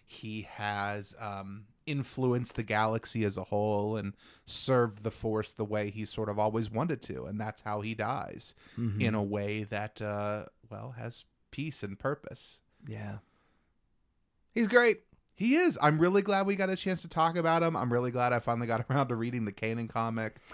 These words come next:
Speaker 2: <laughs>
Speaker 1: Um, I haven't read A New Dawn, the, the novel, since it came
Speaker 2: I
Speaker 1: out, so I'd like to go back and read it again.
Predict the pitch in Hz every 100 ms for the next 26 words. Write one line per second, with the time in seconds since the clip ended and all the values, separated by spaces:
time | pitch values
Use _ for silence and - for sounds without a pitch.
0 | - 175 202 127 120 120 113 131 143 196
1 | 208 135 143 143 127 131 117 107 110 131
2 | 113 107 104 104 107 104 104 104 104 104
3 | 117 123 - 104 - 101 - 107 101 107
4 | 160 - 123 117 113 113 117 120 113 110
5 | 110 110 117 110 110 110 110 117 160 113